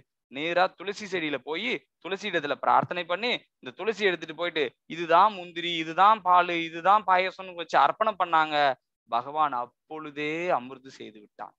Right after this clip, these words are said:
அப்படி சொன்ன மாத்திரத்திலே அவன் அதை பாயசமாக ஏத்துக்கொண்டு அமுது செய்யறான்னா, நாம கொடுக்கிற எதுலயும் பகவான் முகப்பில்ல. அந்த கொடுக்கணும்னு எண்ணம் இருக்கா? பகவானுக்கு நாம சேவை பண்ணணும்ன்ற எண்ணம் இருக்கா? எதுக்காக நாம இந்த பூமியில பிறந்திருக்கிறோம், அதை தெரிஞ்சுக்கணும்ன்ற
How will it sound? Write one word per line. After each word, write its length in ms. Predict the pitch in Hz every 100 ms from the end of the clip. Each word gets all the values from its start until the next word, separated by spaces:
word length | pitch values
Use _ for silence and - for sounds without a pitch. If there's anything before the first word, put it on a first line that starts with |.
| _
அப்படி 440 | _ - _ _ 110
சொன்ன 360 | _ 113 143 151
மாத்திரத்திலே 800 | 113 123 151 170 156 180 240 - -
அவன் 280 | - 117 139
அதை 280 | 143 131 127
பாயசமாக 760 | 127 147 196 233 240 208 196 185
ஏத்துக்கொண்டு 520 | 170 165 156 160 143
அமுது 240 | 131 156
செய்யறான்னா, 560 | 175 160 147 139 139 131 - _ _
நாம 500 | 110 117 131 131 127 -
கொடுக்கிற 360 | 165 208 220
எதுலயும் 680 | 175 127 131 160 170 202 226
பகவான் 420 | 139 147 160 156
முகப்பில்ல. 460 | 131 165 165 165 147 131 - -
அந்த 340 | - 170 202 -
கொடுக்கணும்னு 560 | 247 254 - 247 269 277
எண்ணம் 340 | 170 165 175
இருக்கா? 360 | 151 127 120 131 139 - _ _ -
பகவானுக்கு 500 | 151 226 247 247 233
நாம 180 | 220 202
சேவை 360 | 185 196 220 208
பண்ணணும்ன்ற 420 | 214 214 226 208
எண்ணம் 280 | 151 170 175
இருக்கா? 320 | 156 131 143 170 - -
எதுக்காக 500 | 175 220 277 269 262
நாம 200 | 240 214
இந்த 100 | 180
பூமியில 280 | 208 226 208
பிறந்திருக்கிறோம், 520 | 180 185 214 208 202
அதை 180 | 196 175 -
தெரிஞ்சுக்கணும்ன்ற 580 | 180 208 226 226 262